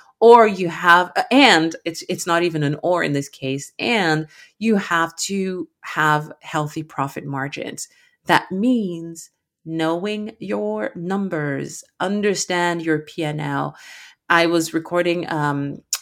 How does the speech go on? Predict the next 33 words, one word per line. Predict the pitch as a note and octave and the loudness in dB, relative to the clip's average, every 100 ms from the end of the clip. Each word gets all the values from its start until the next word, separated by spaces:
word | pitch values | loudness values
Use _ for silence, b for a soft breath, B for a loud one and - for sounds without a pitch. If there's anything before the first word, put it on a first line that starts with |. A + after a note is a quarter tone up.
| _ | _
a | D#3+ | -4
reel | D3 D#3 D3+ D3+ D3 | 0 0 2 0 -2
just | D3+ C#3+ - | -4 -4 -6
a | |
couple | D3+ D3+ D#3 | -6 -4 -2
of | |
days | D3+ D3 | -2 -2
ago | D3 C#3 | -2 -2
a-, | C#3 C#3 C#3+ C#3 D#3 | -2 -2 -2 -2 -4
around | C#3 D3 D3 C#3+ | 0 0 0 -2
the | D3 - | -4 -4
whole | D3+ D3+ | -4 -4
topic | - D3+ D3+ C#3+ D3 | 0 -2 -2 -6 -2
of | C#3 C#3 _ _ _ | -2 -4 _ _ _
under-, | F#3+ E3 - - | -6 -4 -6 -2
knowing | F3 G3 F3+ | 0 0 0
how | E3 | -4
to | E3 | -4
read | D#3 D#3 | -4 -2
a | D3 | -4
P | - | -6
and | D3 D3+ | -6 -2
L. | E3 D3+ | -4 -4
A | |
lot | D#3+ G3 A#3 | -4 0 0
of | G#3 | 0
people | G3 F#3+ | -6 -8
don't | F3+ F3 | -6 -4
know | D#3+ | -4
how | E3 D#3+ | -4 -6
to | |
read | D3+ F#3 F#3 | -6 -6 -6
one. | D3 C3+ F3 | -4 -4 -4